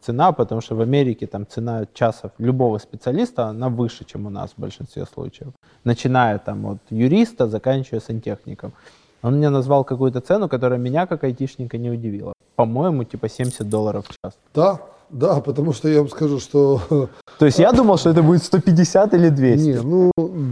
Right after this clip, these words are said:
Speaker 2: опять, смотрите, к чему говорю. Конечно, если вы придете к человеку, который будет летать с вами в тайп-рейтинг на Citation,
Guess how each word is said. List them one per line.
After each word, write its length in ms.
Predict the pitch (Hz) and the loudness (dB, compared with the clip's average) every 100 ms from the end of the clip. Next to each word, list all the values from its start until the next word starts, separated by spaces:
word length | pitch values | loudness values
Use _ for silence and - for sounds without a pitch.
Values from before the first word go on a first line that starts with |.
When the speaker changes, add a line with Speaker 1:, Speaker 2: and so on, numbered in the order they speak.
| 123 | -6
Speaker 2:
опять, 380 | 160 131 147 110 | -6 0 0 0
смотрите, 1300 | 127 131 151 151 - 156 143 139 139 135 135 131 123 | -6 -6 -2 -2 -2 0 2 2 0 -2 -4 -4 -6
к 40 | |
чему 240 | - 156 143 | -6 -4 -2
говорю. 180 | 135 123 | -4 -4
Конечно, 400 | 151 208 185 147 | -2 -2 -2 0
если 280 | 160 - | -2 0
вы 140 | 147 151 | -2 -2
придете 360 | 147 147 139 | -2 -2 -4
к 40 | 131 | -4
человеку, 420 | 147 147 139 123 | 0 0 0 -2
который 300 | 127 123 131 | -6 -4 -4
будет 200 | 127 127 | -4 -6
летать 320 | 127 127 127 | -6 -2 -4
с 60 | 110 | -2
вами 220 | 131 123 | -4 -4
в 60 | 107 | -6
тайп-рейтинг 640 | 135 117 127 123 117 110 | -4 -4 -2 -4 -4 -10
на 100 | 123 | -10
Citation, 800 | 110 135 143 214 220 117 104 113 | -8 -8 -4 -4 -4 -8 -12 -14